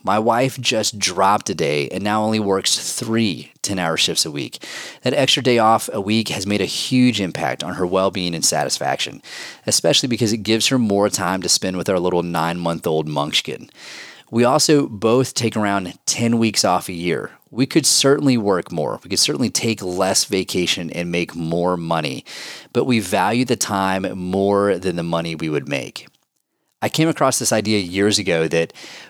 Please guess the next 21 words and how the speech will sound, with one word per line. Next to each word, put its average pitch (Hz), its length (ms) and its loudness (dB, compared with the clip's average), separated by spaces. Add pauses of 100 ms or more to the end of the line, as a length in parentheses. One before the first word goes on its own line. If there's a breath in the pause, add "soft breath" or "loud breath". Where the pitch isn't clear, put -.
(120 loud breath)
what's 117 340 0
not 104 360 0
important 135 680 0
will 101 180 2
continue 107 720 -2
on 90 340 -2
without 80 460 -4
you. 65 260 -12 (1040)
Kyle's 147 400 2
decision 104 380 0
to 90 80 0
step 110 200 2
away 101 200 4
from 87 180 -6
full-time 107 540 0
anesthesia 87 420 -2
work 78 300 0
to 95 160 -2
adventure 98 420 -2
with 92 160 0
Jen 78 400 -2